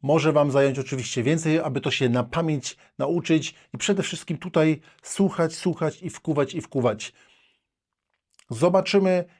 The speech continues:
jak długo to potrwa, abyście wy, e, znali te wszystkie tysiąc słów i mogli szwargotać, jak ja to lubię mówić. To by było na-, wszystko na tyle.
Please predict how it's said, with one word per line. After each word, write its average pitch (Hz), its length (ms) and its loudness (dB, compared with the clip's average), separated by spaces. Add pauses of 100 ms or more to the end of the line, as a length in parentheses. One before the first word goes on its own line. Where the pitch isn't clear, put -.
(140)
jak 156 260 2
długo 156 280 2
to 147 180 4
potrwa, 156 560 -2
abyście 131 480 -4
wy, 147 300 2 (420)
e, 127 380 0
znali 160 440 2
te 151 120 0
wszystkie - 480 -6
tysiąc - 500 -8
słów - 380 -6
i 160 80 -6
mogli 110 520 -4 (540)
szwargotać, 151 680 -4
jak 131 140 -10
ja 123 80 -8
to - 220 -12
lubię 123 200 0
mówić. 120 460 -4 (720)
To 233 120 0
by 269 60 4
było 220 180 4
na-, 196 80 4
wszystko 143 500 -2
na 135 80 -2
tyle. 117 320 0